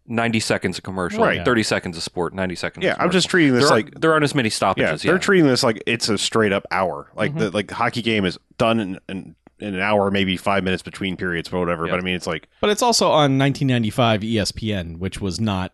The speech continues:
Speaker 3: the juggernaut it is now. I mean, it was big, but
Speaker 1: Yeah.
Speaker 3: it wasn't. I mean, you know, primetime hockey on E S P N, you know, who gives a shit?
Speaker 1: Well, Stanley Cup Finals.
Speaker 3: <laughs> I know.
Speaker 1: Big deal.
Speaker 3: Yeah,
Speaker 2: Yeah.
Speaker 3: okay.
Speaker 2: Why, why that
Speaker 1: But
Speaker 2: would
Speaker 1: yeah.
Speaker 2: be on E S P N at all? That would be on a network, but
Speaker 3: Not
Speaker 2: whatever.
Speaker 3: then.
Speaker 1: It,
Speaker 2: No?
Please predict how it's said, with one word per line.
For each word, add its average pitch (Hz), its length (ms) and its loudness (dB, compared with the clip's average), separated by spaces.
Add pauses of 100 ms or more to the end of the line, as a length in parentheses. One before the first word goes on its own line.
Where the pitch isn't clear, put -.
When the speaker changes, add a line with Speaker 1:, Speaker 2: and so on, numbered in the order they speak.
Speaker 3:
the 104 200 -6
juggernaut 90 480 -4
it 82 80 -12
is 85 200 -8
now. 85 380 -14 (460)
I - 40 -10
mean, 147 140 0
it 170 60 -2
was 147 100 2
big, 123 340 2
but 131 120 4
Speaker 1:
Yeah. 120 60 2
Speaker 3:
it - 60 0
wasn't. 120 340 0 (420)
I - 20 -6
mean, 98 300 -6
you 113 80 -4
know, 82 100 -8
primetime 113 400 -4
hockey 98 300 -6
on 90 100 -8
E 92 80 -6
S 85 80 -12
P 101 160 -10
N, 82 340 -10 (520)
you 117 120 -6
know, 87 100 -6
who 107 100 -8
gives - 260 2
a - 60 2
shit? - 260 0
Speaker 1:
Well, 123 220 4
Stanley 135 320 0
Cup 107 180 -2
Finals. 67 440 -6
Speaker 3:
<laughs> - 40 -12
I 131 80 2
know. 95 140 -2
Speaker 1:
Big 82 120 -6
deal. - 220 -16 (100)
Speaker 3:
Yeah, 92 120 -4
Speaker 2:
Yeah. 80 60 -4
Speaker 3:
okay. 76 120 -10 (200)
Speaker 2:
Why, 92 160 0
why 92 200 0
that 92 40 0
Speaker 1:
But 95 80 4
Speaker 2:
would - 100 2
Speaker 1:
yeah. 143 100 2
Speaker 2:
be - 40 2
on 95 80 0
E 90 80 2
S 82 100 -4
P 92 100 -2
N 82 80 0
at 80 100 -2
all? 98 260 4
That 90 120 2
would 82 80 -6
be 87 80 -4
on 82 120 0
a 80 40 -6
network, 80 460 -4
but 76 160 -10 (180)
Speaker 3:
Not 117 220 0
Speaker 2:
whatever. - 40 -2
Speaker 3:
then. 160 280 2 (360)
Speaker 1:
It, 131 120 -4
Speaker 2:
No? 104 240 -8